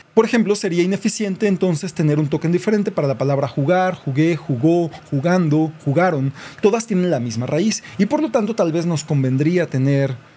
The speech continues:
un token para la palabra hook, J U G G, y otros tokens diferentes para las diferentes terminaciones, sobre todo que estas terminaciones van a ser comunes para otros verbos.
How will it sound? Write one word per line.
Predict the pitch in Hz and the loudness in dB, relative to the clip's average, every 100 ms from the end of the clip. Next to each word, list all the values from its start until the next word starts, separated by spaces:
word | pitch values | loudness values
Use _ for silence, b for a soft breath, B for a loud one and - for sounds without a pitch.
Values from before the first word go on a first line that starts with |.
| B _ _ - | B _ _ 0
un | 160 | 0
token | 151 170 165 156 | 2 0 0 0
para | 151 | 0
la | 139 127 | 0 -2
palabra | 135 139 139 139 | -2 0 0 -2
hook, | 113 - 277 | -2 -2 0
J | - 180 170 | 0 2 2
U | 156 156 143 - - _ | 2 2 -2 -8 -20 _
G | 208 220 - | -2 -2 -2
G, | 190 240 - B B B | 0 0 -4 B B B
y | 277 226 - _ | -2 -2 -10 _
otros | 214 208 220 | 0 0 -2
tokens | 240 202 196 | -2 0 0
diferentes | 196 - 226 202 202 | 2 0 0 -2 -2
para | 208 | 0
las | 160 131 | 0 0
diferentes | 135 135 127 135 | -2 -2 -4 -4
terminaciones, | - 151 180 - 285 196 - B - | -2 0 0 0 -2 -2 -6 B -4
sobre | - 190 | 0 0
todo | 190 208 226 262 | 0 0 0 -6
que | - 156 | -2 0
estas | 143 143 208 | 0 -2 -4
terminaciones | 269 285 277 - 240 208 220 B B | 0 0 0 0 0 0 -2 B B
van | - 175 | 0 2
a | 190 | 0
ser | - 175 | -2 -2
comunes | 196 180 151 160 147 | -2 0 0 -2 -4
para | 165 110 | -4 -4
otros | 113 120 123 | -6 -4 0
verbos. | 143 143 - | 2 0 -6